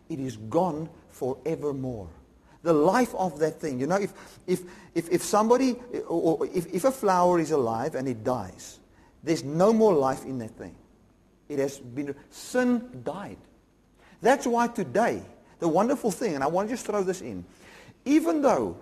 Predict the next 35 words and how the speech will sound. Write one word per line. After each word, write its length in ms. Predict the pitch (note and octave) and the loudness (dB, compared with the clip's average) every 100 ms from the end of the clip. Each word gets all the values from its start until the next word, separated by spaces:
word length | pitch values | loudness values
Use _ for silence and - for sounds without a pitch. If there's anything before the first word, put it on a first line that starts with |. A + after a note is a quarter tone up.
| - | -10
you 280 | C#3+ A#3+ C4 | 2 4 4
go 360 | G3 F3+ F3+ - - - | 4 4 2 -8 -20 -16
through, 380 | - - G#3 - C#3 | -4 -2 -2 -6 -14
the, 240 | - D#3+ - | -8 -6 -2
in 120 | G3 | -2
the 80 | F3+ | 0
time 280 | - G#3+ A#3 | 0 2 2
of 140 | E3 | -2
Jesus 440 | E3+ G#3+ G3+ A#3+ | -2 -2 -2 -6
and 200 | - E3 | -4 -2
afterwards, 480 | F3 G3+ G#3+ G#3+ G3 | 2 2 2 -2 -2
even 220 | G3 G3 | -4 -4
now, 180 | F#3 G3+ | -2 -2
we 140 | F3 E3 | -4 -6
can 160 | E3 | -6
find 280 | D3 F#3 F3 | -2 -2 -2
signs 400 | - F3+ F#3 F3 | 0 0 0 -2
and 140 | F3 | -2
wonders 360 | D3+ E3 F3 F3+ | 0 0 0 -4
and 80 | E3 | -6
we 80 | D3 | -8
can 120 | D3+ | -8
see 160 | F#3 | -6
people 300 | E3+ F3 E3 | -6 -6 -4
being 320 | D3 D#3+ E3+ D3+ | -2 -2 -2 0
healed 280 | E3 F3+ | 2 4
and 80 | D#3 | 2
being 200 | D3 E3+ | 0 -4
touched 340 | E3+ E3+ - - - - | -2 -4 -6 -18 -20 -8
supernaturally 640 | F#3 F3 D#3+ D#3+ D#3+ E3+ | -4 -2 0 0 -2 -2
by 160 | D3+ C#3+ | 2 0
the 100 | D3 | 0
power 260 | D#3+ D3+ | -2 0
of 140 | D3 B2+ | -2 0
God. 260 | D3+ G2+ | -4 -4